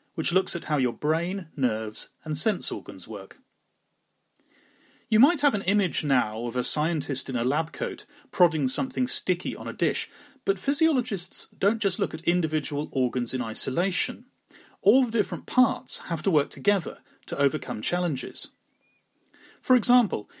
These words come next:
if you decide to go for a ten K run, your muscles obviously need to do a lot of work.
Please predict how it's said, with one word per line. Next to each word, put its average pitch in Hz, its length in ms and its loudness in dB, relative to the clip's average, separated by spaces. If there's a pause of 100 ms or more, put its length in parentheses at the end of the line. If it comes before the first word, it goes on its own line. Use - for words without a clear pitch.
(140)
if - 160 -2
you 320 80 6
decide 220 320 2
to 170 80 -8
go 165 220 2
for 147 120 -2
a 131 60 2
ten 143 320 0
K 127 240 -2
run, 127 400 2 (220)
your 160 100 4
muscles 175 480 0
obviously 127 420 -2
need 123 200 0
to - 40 -14
do 120 140 -4
a - 20 -4
lot 101 200 -8
of 110 100 -10
work. 190 400 0